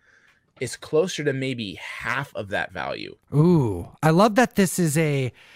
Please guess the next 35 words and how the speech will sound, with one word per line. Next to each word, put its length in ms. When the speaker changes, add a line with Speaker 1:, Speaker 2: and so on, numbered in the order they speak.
Speaker 2:
uh, 320
a 140
collection 720
because 300
it's 120
so 400
large 720
that, 240
like, 200
this 160
particular 540
individual 500
had 200
to 80
be 140
somewhat 360
known 480
in 200
the 160
dealer 500
community 560
that 300
items 480
in 160
his 220
collection 500
have 160
also 320
been 240
seen. 640
So 160
there 160
is 320
this 280
value 1000